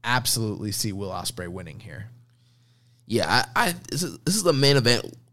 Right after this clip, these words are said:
Speaker 2: It, it can literally go either way.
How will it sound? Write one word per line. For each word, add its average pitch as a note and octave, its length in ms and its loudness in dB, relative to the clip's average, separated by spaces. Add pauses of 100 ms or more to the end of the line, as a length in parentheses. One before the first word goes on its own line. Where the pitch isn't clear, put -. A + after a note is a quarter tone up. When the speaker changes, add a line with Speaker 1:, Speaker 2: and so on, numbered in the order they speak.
(240)
Speaker 2:
It, B2+ 280 -2
it C#3 80 2
can C3+ 200 6
literally B2 280 10
go G2+ 320 2
either G#2+ 280 2
way. F2+ 440 0